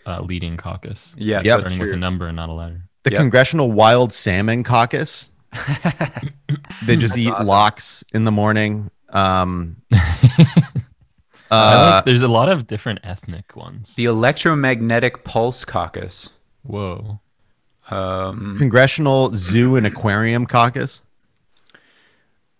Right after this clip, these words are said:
Speaker 1: There's the
Speaker 2: Um,
Speaker 1: Armenian Caucus and the Azerbaijan Caucus. So we have
Speaker 3: I did see
Speaker 1: caucus
Speaker 3: that.
Speaker 1: caucuses.
Speaker 3: Yeah, the caucus caucuses. That's good.
Speaker 2: The caca-, ca-, ca-, ca-, ca-, ca-,
Speaker 3: It's a
Speaker 2: caucuses.
Speaker 3: caca-, uh, there's a cacophony coming out of the caucus room.
Speaker 2: The
Speaker 1: There's the
Speaker 2: Friend-,
Speaker 1: congr-
Speaker 2: F-,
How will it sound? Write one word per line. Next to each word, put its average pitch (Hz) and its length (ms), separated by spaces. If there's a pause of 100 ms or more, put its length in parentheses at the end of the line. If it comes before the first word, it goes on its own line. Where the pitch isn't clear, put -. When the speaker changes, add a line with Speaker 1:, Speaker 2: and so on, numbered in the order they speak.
(140)
Speaker 1:
There's 113 300
the 110 100
Speaker 2:
Um, 104 80
Speaker 1:
Armenian 104 400
Caucus 87 420
and 87 140
the 92 80
Azerbaijan 87 680
Caucus. 85 520
So 95 140
we 90 60
have 87 80
Speaker 3:
I 104 40
did 101 200
see 95 80
Speaker 1:
caucus 82 80
Speaker 3:
that. 80 60
Speaker 1:
caucuses. 87 840
Speaker 3:
Yeah, 139 160
the 110 80
caucus 147 420
caucuses. 80 460
That's 92 180
good. 87 300 (160)
Speaker 2:
The 185 100
caca-, 120 560
ca-, - 160
ca-, - 140
ca-, - 260
ca-, - 440
ca-, - 40 (140)
Speaker 3:
It's - 60
a 123 40
Speaker 2:
caucuses. 123 640 (100)
Speaker 3:
caca-, 127 500
uh, 123 140
there's 127 220
a 117 40
cacophony 120 680
coming 98 320
out 98 140
of 90 80
the 95 80
caucus 101 500
room. 82 400 (120)
Speaker 2:
The - 80
Speaker 1:
There's 110 180
the - 60
Speaker 2:
Friend-, 139 280
Speaker 1:
congr- 110 240
Speaker 2:
F-, - 120